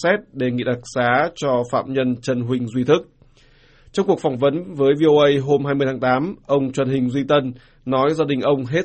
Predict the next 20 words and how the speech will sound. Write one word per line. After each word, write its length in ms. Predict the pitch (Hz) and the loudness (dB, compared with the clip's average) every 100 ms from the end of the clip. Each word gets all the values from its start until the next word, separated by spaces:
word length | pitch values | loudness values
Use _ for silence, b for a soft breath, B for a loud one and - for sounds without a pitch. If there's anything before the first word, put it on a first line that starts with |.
| - | -2
sức 200 | 196 - | -4 -2
lo 180 | 139 131 123 | 0 0 0
lắng 340 | 117 143 208 156 | 0 -2 -4 -2
và 240 | 135 123 120 | 0 0 0
bức 80 | 185 - | -4 0
xúc 120 | 208 208 - 120 | 0 0 -10 -4
về 220 | 127 123 123 | -2 -2 -6
tình 100 | 127 | -6
hình 180 | 131 | -6
sức 180 | 123 180 | -6 -8
khỏe 300 | - 151 117 | -6 -4 -2
rất 200 | 107 135 | -2 -6
yếu 300 | - 139 127 - | -4 -2 -2 0
của 80 | |
ông 120 | 139 123 | -2 0
Thức. 180 | 185 - _ _ b b b b b | -2 -2 _ _ b b b b b
Theo 120 | - 180 | 2 6
lời 120 | 160 | 6
ông 160 | 160 | 4
Tân, 260 | 175 160 | 2 2